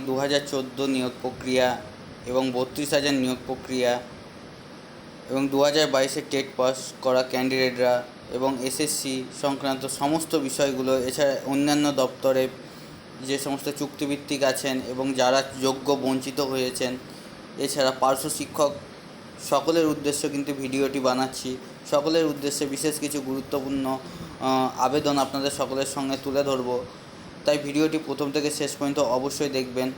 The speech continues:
আর চ্যানেলে যারা নতুন আছেন, চ্যানেলটিকে সাবস্ক্রাইব করে পাশে বেল আইকনটি প্রেস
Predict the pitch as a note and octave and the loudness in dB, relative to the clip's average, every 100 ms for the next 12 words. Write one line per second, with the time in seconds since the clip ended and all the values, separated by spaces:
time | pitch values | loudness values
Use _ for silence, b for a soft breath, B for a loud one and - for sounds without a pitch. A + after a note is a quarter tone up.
0 | - - C3+ - C#3 C3+ C#3+ C#3+ C#3 B2+ | -12 -4 -2 0 0 2 4 4 4 0
1 | C3+ C3+ C#3 C3+ C3+ B2+ C3+ C3 C3 - | -2 -4 -4 -2 -2 0 -2 -2 -2 0
2 | C#3 C3 C3+ C3 B2 B2+ B2 B2+ B2 B2+ | -2 0 -2 2 0 0 -2 0 2 2
3 | C3 C3 C3+ B2+ C3+ | 0 0 -4 -2 -2